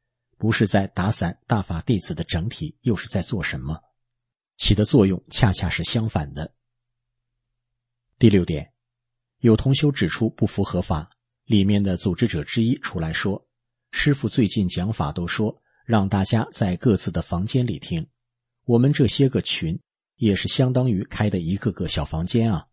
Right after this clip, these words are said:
有什么不符合法的呢？其中一个群里有个组织者化名沙子，师父在精进要旨为谁而修中讲过，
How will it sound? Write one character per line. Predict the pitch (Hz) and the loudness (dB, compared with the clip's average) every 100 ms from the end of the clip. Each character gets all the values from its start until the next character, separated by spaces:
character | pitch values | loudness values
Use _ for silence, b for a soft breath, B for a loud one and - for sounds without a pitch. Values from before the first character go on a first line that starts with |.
| _ _ _ | _ _ _
有 | 113 98 | 4 4
什 | - 95 | 4 0
么 | 127 | 0
不 | 113 | -2
符 | - 104 | 0 0
合 | 127 | 0
法 | - 143 - | 0 -2 -4
的 | 156 | -2
呢？ | 180 190 _ _ _ _ _ _ _ _ _ _ _ _ | -2 -4 _ _ _ _ _ _ _ _ _ _ _ _
其 | - - | -2 2
中 | 127 139 | 4 4
一 | 120 | 4
个 | 101 | 2
群 | 92 - 92 | 0 0 0
里 | 92 - | -2 -2
有 | 104 92 | -4 -2
个 | 135 | -2
组 | - 80 | -2 -2
织 | - 135 | 0 0
者 | 90 | 0
化 | - - 90 | -6 -2 0
名 | 85 82 | 0 -4
沙 | - - 87 185 | -4 -2 0 -2
子， | - 127 _ _ _ _ _ _ _ _ _ _ | -6 -12 _ _ _ _ _ _ _ _ _ _
师 | - - 113 | 0 2 2
父 | 98 | 0
在 | 92 90 | -2 -4
精 | - 135 131 | 0 2 2
进 | 107 90 | 0 0
要 | 87 | -2
旨 | 82 78 71 - | -4 -8 -10 -2
为 | 120 95 | 2 2
谁 | - 90 | 2 -2
而 | 85 | -2
修 | - 127 123 | -2 -2 -2
中 | 110 | -2
讲 | 98 87 - | -4 -6 -6
过， | - 160 | -8 -10